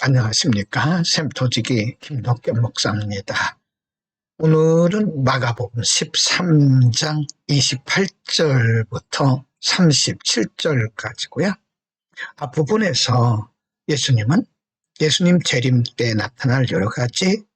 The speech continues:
다양한 징조들에 대해서 말씀했고요. 오늘 본문 말씀에서는 이러한 징조들이 나타날 때 어떻게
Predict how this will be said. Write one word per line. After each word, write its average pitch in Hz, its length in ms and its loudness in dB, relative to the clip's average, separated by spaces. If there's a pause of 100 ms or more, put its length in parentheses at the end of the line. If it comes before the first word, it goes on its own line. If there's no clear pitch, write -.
(340)
다양한 131 580 0 (300)
징조들에 131 960 2
대해서 117 280 -2
말씀했고요. 127 960 0 (600)
오늘 185 280 2
본문 135 360 4
말씀에서는 117 840 0 (540)
이러한 175 520 2
징조들이 151 760 2
나타날 120 520 -2 (120)
때 113 360 -2 (400)
어떻게 170 480 -4